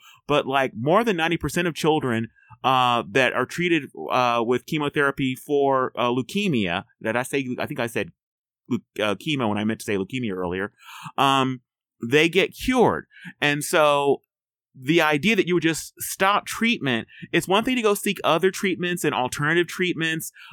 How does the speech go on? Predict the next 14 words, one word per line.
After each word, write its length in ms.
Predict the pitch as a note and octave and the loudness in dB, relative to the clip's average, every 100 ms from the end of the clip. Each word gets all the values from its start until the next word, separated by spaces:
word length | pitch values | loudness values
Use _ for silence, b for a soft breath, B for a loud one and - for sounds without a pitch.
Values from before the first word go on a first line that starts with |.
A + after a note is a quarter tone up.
| C#3+ C4+ | -6 0
um, 460 | C4 D3+ D3 C#3 | 2 2 0 -2
but 240 | A#2 E3 - | 0 0 0
to 100 | D#3+ | -4
stop 380 | - F#3 F#3+ C#3+ | 0 2 2 0
the 60 | E3 | -4
treatment 400 | - F3 E3 D#3+ | -2 -4 -4 -2
that 120 | D3+ | -2
he's 180 | D#3 C3 | -2 -4
getting 260 | D3+ D3 | -4 -2
that's 200 | C#3 C3+ - | -2 -2 -4
proven, 760 | - D#3+ F#3+ A3+ F3+ D3 C#3 - _ | -4 0 2 0 0 0 -2 -10 _
uh, 160 | C3+ C3+ | 0 0
most 440 | C#3+ D#3+ E3+ - | 0 0 0 2
often 500 | D3 G3 - C3 A#2 | 2 2 2 -2 -2